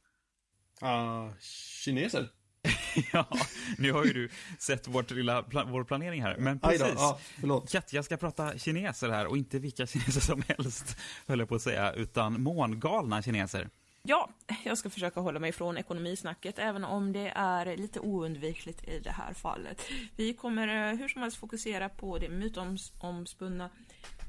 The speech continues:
Speaker 3: helium tre, isotopen av helium, som inte går att, eh, finna i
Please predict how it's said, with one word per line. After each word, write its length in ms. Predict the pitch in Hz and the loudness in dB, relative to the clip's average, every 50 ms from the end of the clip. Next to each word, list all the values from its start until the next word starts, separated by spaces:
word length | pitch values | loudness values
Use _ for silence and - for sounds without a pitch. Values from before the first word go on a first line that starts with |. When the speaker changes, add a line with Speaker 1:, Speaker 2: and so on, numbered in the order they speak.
| - | -4
Speaker 3:
helium 500 | - 208 190 185 180 175 180 180 180 190 196 | -4 -2 -2 -2 -2 -2 -2 -2 -4 -4 -6
tre, 480 | - 254 262 285 269 208 175 151 160 160 - _ - - - - - - - _ - - - | -4 0 2 4 4 4 2 2 -2 -6 -12 _ -20 -20 -20 -20 -20 -20 -20 _ -16 -12 -10
isotopen 680 | 190 - - 175 - - 214 196 190 - 208 202 196 | -8 -8 -8 -4 0 0 0 0 0 0 -2 -2 0
av 240 | - 185 180 175 185 | 2 2 2 2 0
helium, 760 | 185 208 196 170 165 165 170 196 226 240 196 151 127 127 - - - - - - - - - - | -2 -2 0 2 2 2 2 2 2 2 2 0 -4 -6 -6 -10 -14 -18 -12 -8 -8 -8 -8 -8
som 280 | - - - 180 175 - - | -10 -6 -6 -6 -6 -4 0
inte 380 | 214 220 180 175 - - 185 | 0 0 0 0 -2 -4 -6
går 360 | 175 160 170 165 165 151 - - | -6 -4 -2 -2 -2 -2 -2 -4
att, 400 | 165 - - - - - - 190 | -6 -8 -8 -10 -14 -10 -6 -4
eh, 220 | 175 156 156 147 | -2 -2 -4 -4
finna 480 | 156 - - 208 185 175 165 156 151 - | -6 -6 -4 -4 -2 -2 -2 -4 -4 -4
i 440 | - 156 156 151 147 143 147 - | -6 -6 -8 -6 -2 -2 -2 -2